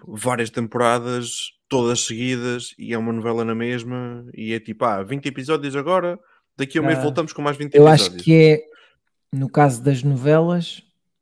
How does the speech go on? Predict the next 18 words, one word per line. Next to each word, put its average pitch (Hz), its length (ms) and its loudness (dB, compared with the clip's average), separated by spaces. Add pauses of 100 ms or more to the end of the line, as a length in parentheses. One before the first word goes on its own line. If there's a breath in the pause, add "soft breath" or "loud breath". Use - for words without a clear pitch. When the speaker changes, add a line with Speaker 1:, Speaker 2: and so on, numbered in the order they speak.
(580)
Speaker 2:
em 120 140 -2
Portugal, 135 640 -6 (600)
é, 123 320 -2 (760)
pá, 104 140 -8
é 110 120 -6
só 147 240 2
porque - 360 -2
é 113 40 0
cool 113 400 -10
dizer 107 460 -8 (100)
que - 140 -20
tem 113 220 -4
temporadas. 110 920 -10 (720)
É 143 180 -2
a 131 40 -4
mesma 123 340 2
Speaker 1:
Hum. - 20 2
Speaker 2:
merda, 107 580 -4